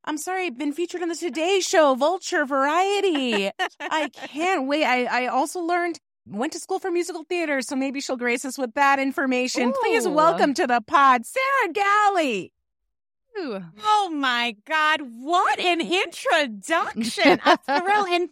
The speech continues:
Speaker 2: thank you. This is gonna be really helpful as an audio podcast, but I'm so excited that we made sure our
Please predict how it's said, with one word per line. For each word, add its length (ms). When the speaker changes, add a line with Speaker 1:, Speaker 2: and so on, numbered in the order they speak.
Speaker 2:
thank 320
you. 140
This 180
is 100
gonna 140
be 100
really 260
helpful 360
as 200
an 100
audio 400
podcast, 560
but 80
I'm 140
so 180
excited 460
that 180
we 380
made 280
sure 440
our 280